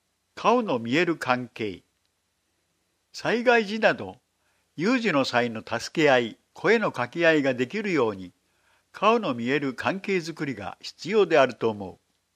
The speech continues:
持続可能な地域コミュニティ。持続可能な地域コミュニティについて、話の進め方が一方的だと思う。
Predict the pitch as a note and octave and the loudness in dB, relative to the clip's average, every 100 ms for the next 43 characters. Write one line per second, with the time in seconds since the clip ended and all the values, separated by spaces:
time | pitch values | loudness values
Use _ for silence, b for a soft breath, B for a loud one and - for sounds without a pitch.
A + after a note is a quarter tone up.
0 | _ _ _ _ _ _ _ _ _ _ | _ _ _ _ _ _ _ _ _ _
1 | _ _ _ G#2 C#3 A#3 A3+ C#3+ B2 D#3+ | _ _ _ -10 2 2 2 -2 0 0
2 | G3 C#3 G#2+ - - F#3+ G3+ E3 D3+ F3 | 0 0 -4 -6 -6 -4 -6 -2 -2 -2
3 | F3+ B2+ - A2 F2 D2+ _ _ _ _ | -4 -8 -8 -8 -8 -14 _ _ _ _
4 | _ _ _ _ _ _ _ _ A2+ E3 | _ _ _ _ _ _ _ _ -10 -2
5 | C4 A3+ D3+ B2+ F3+ F#3 C#3 A2 - F3+ | -2 -2 -2 -2 0 -2 -2 -4 -6 -8
6 | G3 F#3 D#3+ F3 G3 D#3 C#3 C3+ B2 A2+ | -8 -4 0 0 -2 -6 -4 -4 -4 -8
7 | - A#2 _ A2 G2+ - _ _ _ _ | -8 -10 _ -8 -8 -10 _ _ _ _
8 | - D3+ A3+ - D3+ A#2 G#2+ - - F#3+ | -4 0 2 0 -4 -4 -4 -6 -6 -4
9 | E3+ D#3 C3 A#2+ A#2+ B2+ _ A#3+ G#3 F#3+ | -2 0 2 2 0 -4 _ 0 2 0
10 | E3+ E3 D3 C3 A2+ A2+ A#2 F#2+ | 0 2 2 2 0 0 -2 -2